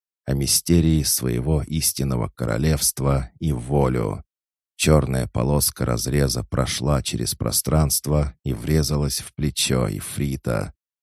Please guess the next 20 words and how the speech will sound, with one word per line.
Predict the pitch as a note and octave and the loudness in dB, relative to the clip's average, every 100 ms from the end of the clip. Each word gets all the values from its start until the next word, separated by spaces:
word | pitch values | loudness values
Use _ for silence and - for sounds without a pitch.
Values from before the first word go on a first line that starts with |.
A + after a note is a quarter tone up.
| _ _ - | _ _ -8
Хаджар | - B1 B1+ F2+ E2+ | -2 -2 2 4 6
не | F2+ | 4
стал | E2 - E2+ | 4 2 2
останавливаться, | B1+ - C2 B1+ B1+ A#1+ A#1+ A1+ - A#1 A1 | 2 0 -2 0 0 0 -2 -2 -2 -2 -4
чтобы | - B1 A1+ | -6 -4 -4
посмотреть, | A1+ - - A#1+ A1+ D2+ D2 - - | -4 -4 -2 -2 0 0 0 -4 -12
к | - | -6
чему | - C2+ D#2 D#2 | -2 0 0 0
привёл | - A#1+ B1+ C#2+ C2+ | -2 -2 0 0 0
его | C#2 B1+ B1 A#1 | -2 -2 -2 -2
удар. | A1+ A#1+ B1+ G#1 - - _ _ - | -4 -2 0 -2 -6 -16 _ _ -6
Вместо | B1+ D2 - - | 0 2 2 0
этого | C2+ D2+ C#2+ C#2+ C#2+ C2+ - | 2 2 2 2 2 0 -2
он | - D2+ - | 0 0 2
продолжил | C#2 C#2 C#2 D#2 C#2+ A#1+ | 0 0 2 2 2 -2
свой | G#1+ - A#1+ A#1 | -4 -2 -2 -4
бег | A1+ D2+ - - - | 0 0 0 -6 -6
по | D2+ | -4
тропе | C2+ B1+ - B1 A#1 | -2 -4 -2 -4 -4
ветра. | A1 B1 A#1 - G#1 G#1 | -4 -4 -4 -4 -4 -4